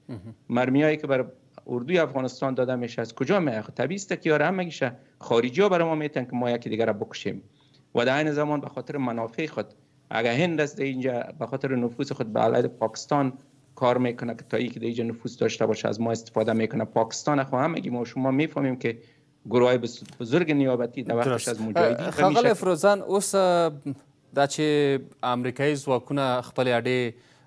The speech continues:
Speaker 1: افغان ځواکونو ته سپاري. پوښتنه دلته دا ده چې، اه، ولې هغه تجهیزات چې دوی لري، اه، لري یې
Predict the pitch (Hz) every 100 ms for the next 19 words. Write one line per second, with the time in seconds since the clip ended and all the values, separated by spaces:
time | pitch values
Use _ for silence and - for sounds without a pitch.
0 | - 98 101 101 113 113 127 127 110 117
1 | 104 117 113 - 104 - 120 107 107 170
2 | 175 247 233 220 208 196 185 185 165 -
3 | 143 - - - - 113 113 110 104 -
4 | 156 208 208 175 160 143 123 120 113 139
5 | - 131 113 123 131 123 113 127 135 107
6 | 113 110 110 110 117 123 127 123